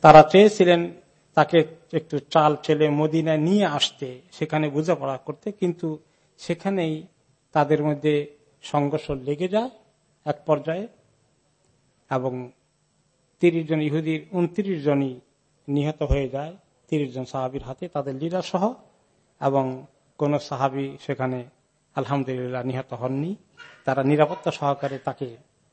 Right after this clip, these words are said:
খতম করে মদিনায় পৌঁছে যান। খায়বারের বড় লিডার যখন পতন হয়ে গেল, নবী করিম সাল্লাল্লাহু আলাইহি ওয়াসাল্লাম খুব এই খবর আসার পরে স্বস্তির নিঃশ্বাস নিলেন। তিনি বললেন, আহ, "কাদ নাজ্জাকুমুল্লাহু মিনাল কওমি যালিমিন,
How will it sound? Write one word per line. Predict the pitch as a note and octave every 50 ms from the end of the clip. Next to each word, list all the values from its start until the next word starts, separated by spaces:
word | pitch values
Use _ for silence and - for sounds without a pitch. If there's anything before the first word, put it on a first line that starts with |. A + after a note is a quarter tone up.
| _ _ _ _
খতম | - D3+ D3 - D3+ C#3+
করে | B2+ - C#3 C#3
মদিনায় | C3+ C3+ C3+ B2+ B2+ B2+ B2 A#2+ - -
পৌঁছে | - A#2+ A2+ - - G#2
যান। | G2+ G2 G2 - _ _ _ _ _ _ _ _ _ _ _ _ _ _ _ _ _
খায়বারের | - - - D#3+ D#3+ D3+ C#3+ D3 C3+ C#3+ C#3+ C3+ C3 C#3+ C#3+ _ _ _ _ _ _ _ _ _ _ _ C#3
বড় | C3 C#3 C#3 C#3 C3+
লিডার | C3 C#3 C3 C#3+ D3 D3 C#3+
যখন | C#3 C3+ - C#3+ C3 -
পতন | D#3 D#3 - F#3 F3
হয়ে | C#3+ E3+ F3+ F3+
গেল, | E3+ F#3+ G3+
নবী | A3+ A3+ F#3+ D#3 C#3+ D3
করিম | C3+ - D3+ C3+ C#3 C#3+
সাল্লাল্লাহু | C#3 - - D3 C#3 C#3 C3+ C#3 C3+
আলাইহি | C3+ C3 -
ওয়াসাল্লাম | - E3+ G3+ A3 A3+ - _ _ _ _ _ _ _ _
খুব | - C#3+ D3 - - _ _
এই | - E3+
খবর | D#3 - - - D3 C3+ C#3+
আসার | C3 B2+ - - C#3
পরে | - C#3+ C3+
স্বস্তির | - - - F#3 - - _ - D#3 B2+
নিঃশ্বাস | C3 D#3 D#3+ - - D3+ C#3 - -
নিলেন। | D3+ D#3 D#3+ F#3 G3
তিনি | F#3+ - G3 G#3 G#3
বললেন, | F#3+ G#3+ G#3+ A3 A#3+ B3+ C4 B3 - _ _ _ _ _ _ _ _ _ _ _ _ _ -
আহ, | D3 D3 D3 D3 C#3+ - - _ _
"কাদ | - F#3 E3
নাজ্জাকুমুল্লাহু | D#3+ E3 E3 E3 D#3+ D#3 E3+ F3+ F3+ F3+ F3+ - F3 E3 E3 D#3+ D#3 D3+ D3+ D3 D#3+ F3 F#3+ E3+ E3 F3+
মিনাল | F3 E3+ D#3+ D#3+ D3+ C#3+
কওমি | - - G#3 G3+ F3 D#3 D3+
যালিমিন, | C#3 - C3+ C3+ C3 B2+ B2 B2+ B2+ C3+ C3+ C3 B2